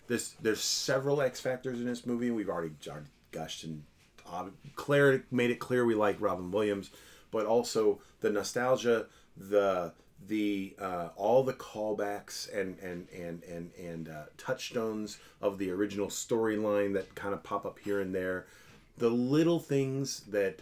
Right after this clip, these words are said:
uh, that pop in there that as an adult I see it and I go, "Oh, I see what you're doing there." Those things are all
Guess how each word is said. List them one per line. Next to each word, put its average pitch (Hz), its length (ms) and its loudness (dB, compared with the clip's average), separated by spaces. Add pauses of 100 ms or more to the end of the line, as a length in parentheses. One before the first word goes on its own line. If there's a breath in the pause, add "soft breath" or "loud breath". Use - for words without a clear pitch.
(100)
uh, 92 240 -2
that 87 320 -6
pop - 320 -8
in 113 100 -2
there 110 200 0
that 98 200 -2 (120)
as 92 180 -6
an 92 100 -6
adult 90 580 -4 (280 soft breath)
I 87 100 -4
see 98 320 -2
it 95 160 -2
and 90 100 -6
I 87 120 -4
go, 80 180 -2 (100)
"Oh, 92 360 -2
I 92 120 0
see 104 160 -4
what 90 140 -6
you're 98 80 -4
doing 98 320 2
there." 98 220 -2 (340 soft breath)
Those 139 220 4
things 156 260 -2
are 113 300 0
all 101 360 2